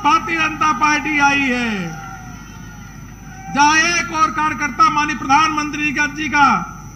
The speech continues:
स्वागत, अभिनंदन करने के लिए आतुर है,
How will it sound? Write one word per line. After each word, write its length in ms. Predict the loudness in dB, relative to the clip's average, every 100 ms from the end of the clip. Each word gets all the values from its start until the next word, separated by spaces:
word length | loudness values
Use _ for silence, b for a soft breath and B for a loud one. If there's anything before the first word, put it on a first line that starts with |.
| -14 -2
स्वागत, 460 | 0 2 0 -2
अभिनंदन 500 | -2 -2 -2 -2 0
करने 340 | 0 0 0 0
के 120 | 0
लिए 120 | -2 0 4
आतुर 380 | 4 2 2
है, 200 | 2 2